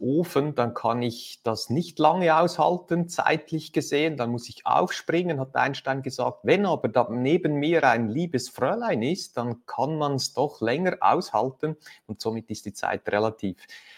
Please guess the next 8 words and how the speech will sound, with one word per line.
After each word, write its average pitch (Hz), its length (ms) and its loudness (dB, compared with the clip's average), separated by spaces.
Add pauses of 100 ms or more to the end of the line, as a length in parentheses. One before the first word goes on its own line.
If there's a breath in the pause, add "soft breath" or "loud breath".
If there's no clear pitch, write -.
(220 loud breath)
Zeit, 165 600 8
das - 180 0
wichtigste 139 540 -4
Gut, 196 320 4
das 110 120 -2
sagen 101 300 0
immer 120 240 -2
alle. 135 400 0